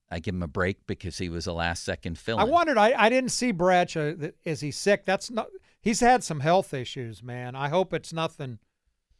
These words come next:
Speaker 1: But it didn't go well. Let's just put it that way. And, and the awkward sight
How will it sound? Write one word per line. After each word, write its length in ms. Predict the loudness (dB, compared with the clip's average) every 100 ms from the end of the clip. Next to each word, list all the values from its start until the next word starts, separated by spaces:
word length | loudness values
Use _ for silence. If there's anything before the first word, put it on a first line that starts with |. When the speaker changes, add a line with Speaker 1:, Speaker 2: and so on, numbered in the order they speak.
| _ _ 2
Speaker 1:
But 100 | 4
it 100 | 6
didn't 300 | 2 2 4
go 180 | 6 6
well. 380 | 4 2 -2 -6
Let's 200 | -4 -2
just 220 | -4 -2
put 120 | -2 -2
it 120 | 0
that 240 | -2 0
way. 180 | -4 -6
And, 180 | -6 -8
and 220 | -6 -6 -6
the 120 | 0
awkward 500 | 2 2 0 -6 -6
sight 340 | -2 0 0